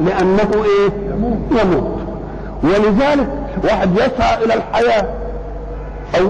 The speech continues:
إلى عافية الحياة، فيقول: "أنت عايز العافية وتبرأ من المرض؟ ده أنت هيجي لك من العملية اللي أنت بتعملها دي الموت."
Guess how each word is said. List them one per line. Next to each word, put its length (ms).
إلى 180
عافية 920
الحياة، 500
فيقول: 220
"أنت 120
عايز 260
العافية 480
وتبرأ 400
من 140
المرض؟ 480
ده 120
أنت 180
هيجي 400
لك 160
من 60
العملية 380
اللي 120
أنت 140
بتعملها 460
دي 100
الموت." 460